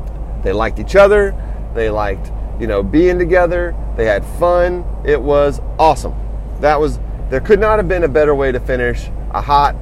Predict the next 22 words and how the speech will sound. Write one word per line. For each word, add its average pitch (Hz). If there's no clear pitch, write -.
wet 123
trip 110
than 107
to 120
get 117
down 110
with 113
the 120
crew 107
at 110
Racine. 95
So -
Nate, 151
um, 113
you 120
know, 113
Nate 131
Strand 143
and, 127
and 131
the 127
boys, 135